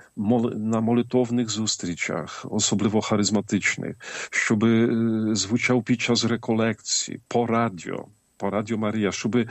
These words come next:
на Ютубі про-, прозвучав, теле-, через телебачення, в книгах, журналах, тобто скрізь, можна сказати. А чому потрібно, щоби він так звучав? Тому що Бог нічого не робить, не відкривши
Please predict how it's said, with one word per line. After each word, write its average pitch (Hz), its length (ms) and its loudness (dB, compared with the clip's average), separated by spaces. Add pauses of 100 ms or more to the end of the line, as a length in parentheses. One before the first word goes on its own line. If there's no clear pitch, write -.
(240)
на 107 120 2
Ютубі 117 500 2
про-, - 260 -8
прозвучав, 90 1000 -2
теле-, 110 220 0 (100)
через 117 340 0
телебачення, 117 840 -2
в - 120 -14
книгах, 98 480 0
журналах, 117 720 -2 (420)
тобто 127 320 -2
скрізь, - 600 -2
можна 85 220 -12
сказати. - 500 -8 (640)
А 98 180 0
чому 139 500 4 (280)
потрібно, 104 440 0
щоби 95 280 0
він 92 160 0
так 98 200 -2
звучав? 90 720 -4 (480)
Тому 120 240 4
що 120 260 0
Бог 113 480 2 (380)
нічого 131 1040 0
не 95 160 0
робить, 117 640 0 (140)
не 101 160 0
відкривши 127 920 0